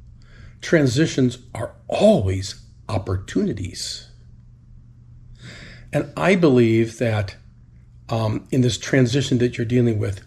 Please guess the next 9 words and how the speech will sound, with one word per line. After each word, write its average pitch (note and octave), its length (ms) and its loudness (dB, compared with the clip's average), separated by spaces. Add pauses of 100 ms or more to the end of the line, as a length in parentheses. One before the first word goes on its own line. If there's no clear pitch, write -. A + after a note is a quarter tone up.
within C#3+ 440 2
it F#3+ 420 0
lies A#2 680 -2 (1160)
the - 220 -4
opportunity D3 720 2
for - 180 -2
you B2 220 2
to B2 80 4
build A2 480 -2